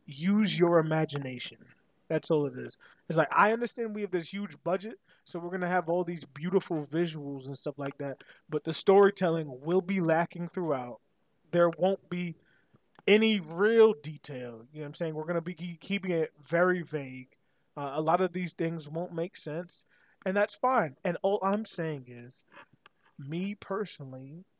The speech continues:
this is just my personal opinion. Again, you all can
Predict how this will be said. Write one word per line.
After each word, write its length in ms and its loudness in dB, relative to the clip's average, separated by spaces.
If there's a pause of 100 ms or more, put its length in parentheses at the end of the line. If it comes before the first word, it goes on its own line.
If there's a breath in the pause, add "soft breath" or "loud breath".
this 160 -6
is 120 -8
just 220 -4
my 220 -2
personal 400 -8
opinion. 480 -10 (600 soft breath)
Again, 380 -4
you 220 -8
all 300 8
can 240 -4